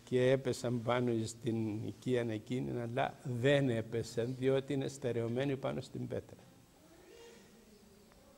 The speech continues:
Και εκείνοι που δεν ακούν το λόγο μου, λέγει, θα ομοιάσουν με τον άνθρωπο, ο οποίος χτίζει το σπίτι του πάνω στην άμμο.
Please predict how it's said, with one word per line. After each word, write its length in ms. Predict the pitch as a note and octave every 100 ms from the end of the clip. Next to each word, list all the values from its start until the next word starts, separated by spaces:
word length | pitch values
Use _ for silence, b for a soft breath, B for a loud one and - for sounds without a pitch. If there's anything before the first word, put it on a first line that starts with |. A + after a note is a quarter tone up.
| -
Και 240 | - C#3 C#3+
εκείνοι 460 | B2+ C#3+ F3+ G3
που 160 | D3+ E3
δεν 220 | F3 F3+
ακούν 380 | F3+ F3+ F#3 F3+
το 140 | D#3
λόγο 320 | D3+ E3 E3
μου, 120 | E3+ D3+
λέγει, 560 | D3+ D#3+ F#3+ A3+ C4+ - - - - - - - - - - - - - - -
θα 160 | D3 C#3
ομοιάσουν 580 | C#3 B2+ C#3+ D#3+ -
με 140 | E3+ D#3+
τον 240 | C#3 C3+
άνθρωπο, 680 | C#3+ C#3 A#2 A2 A2 C3 - -
ο 140 | C#3
οποίος 360 | B2 D3+ D3+ D3+
χτίζει 360 | - F3 D#3+
το 140 | B2+ A#2+
σπίτι 340 | - D#3 D#3+
του 160 | D3 C#3
πάνω 240 | D3+ E3
στην 240 | - D#3
άμμο. 280 | C#3+ G#2+ G2+